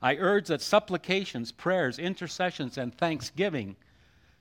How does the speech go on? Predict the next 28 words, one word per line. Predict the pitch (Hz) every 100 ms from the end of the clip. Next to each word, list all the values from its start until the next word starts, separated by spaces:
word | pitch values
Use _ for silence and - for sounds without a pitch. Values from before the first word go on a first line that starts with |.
| _ _ _ -
be | 139
made | 160 165 -
for | 156
all | 175 214 233
people, | - 127 117 104
for | 131
kings | - 214 214 143
and | 139
all | 151 185
who | 185
are |
in | 180
high | 160 175
positions." | 165 147 185 - 95 -
Why? | 127 147 226 240 -
Why? | 135 196 247 247 - _ - -
"That | 156 170
we | 233
may | 240 233
lead | 214 226
a | 214
peaceable | - 233 - 196 123 101 -
and | 131
quiet | - 175 175 131
life, | 92 -
godly | - 143 160 170
and | 147
dignified | 147 143 127 139 123